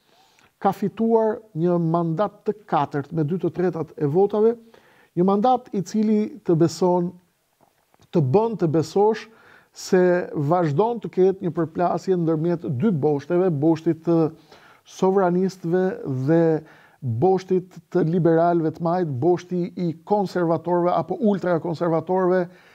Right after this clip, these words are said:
dhe boshti i globalistëve. Kjo përplasje duket, sipas gjasave, është konkretizuar, ë, me triumfin e sovranistit Viktor Orban. Unë kam qenë në Budapest përpara një jave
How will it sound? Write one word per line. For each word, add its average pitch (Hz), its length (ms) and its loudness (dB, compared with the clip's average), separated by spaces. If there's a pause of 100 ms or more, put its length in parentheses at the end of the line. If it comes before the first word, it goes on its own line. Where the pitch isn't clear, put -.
(160)
dhe 165 220 4
boshti 190 480 2 (220)
i 180 80 0
globalistëve. 143 760 0 (460)
Kjo 247 200 4 (440)
përplasje 185 720 0 (180)
duket, 180 400 0 (240)
sipas 165 400 -4
gjasave, 175 540 0 (600)
është - 460 -4
konkretizuar, 175 880 0 (480)
ë, 160 160 0 (140)
me 180 340 -2
triumfin 180 800 0
e 175 180 0 (160)
sovranistit 175 960 -2
Viktor 170 560 -2
Orban. 156 480 0
Unë 202 160 -8
kam 185 160 -2
qenë 208 260 0
në 165 100 -2
Budapest 170 520 -2
përpara 160 400 -2
një 151 120 -4
jave 180 320 0